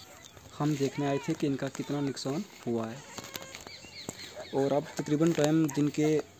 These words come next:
तीन बजे का है और बारिश रुक गई है, धूप भी काफ़ी अच्छी है। तो अब जाके थोड़ी बकरियां वगैरह जो सुस्त थी, मतलब, वो ठीक हुई हैं। तो बाकी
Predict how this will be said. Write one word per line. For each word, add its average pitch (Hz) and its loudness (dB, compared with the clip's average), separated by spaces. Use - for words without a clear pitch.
तीन 143 4
बजे 139 2
का 147 6
है 147 4
और 143 4
बारिश 131 2
रुक 139 -4
गई 143 4
है, 147 2
धूप 135 0
भी 147 4
काफ़ी 139 0
अच्छी 147 0
है। 190 0
तो 123 0
अब 143 6
जाके 143 2
थोड़ी - -2
बकरियां 135 2
वगैरह 135 2
जो 139 4
सुस्त 147 2
थी, 156 6
मतलब, 147 6
वो 147 6
ठीक 135 4
हुई 123 6
हैं। 117 2
तो 127 2
बाकी 131 4